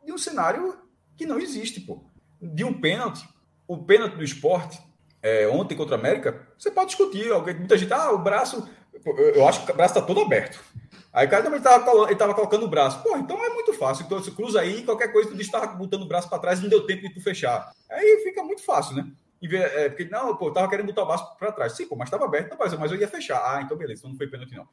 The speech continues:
<laughs> Aí, enfim, eu acho que fica uma grande proteção pro zagueiro essa oportunidade. Mas,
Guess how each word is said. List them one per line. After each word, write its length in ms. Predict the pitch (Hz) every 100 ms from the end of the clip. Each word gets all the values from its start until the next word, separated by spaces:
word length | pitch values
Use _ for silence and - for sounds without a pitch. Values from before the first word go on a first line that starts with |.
| _
<laughs> 120 | _ -
Aí, 440 | 214 294 359 269 - - 190
enfim, 280 | 233 220 151
eu 80 | 156
acho 160 | 175 -
que 60 |
fica 180 | 220 226
uma 100 | 180
grande 240 | 160 220
proteção 420 | - 381 370 - 277
pro 120 | 320
zagueiro 320 | 370 175 190
essa 180 | 190 202
oportunidade. 640 | 185 185 214 180 104 -
Mas, 320 | 349 277 -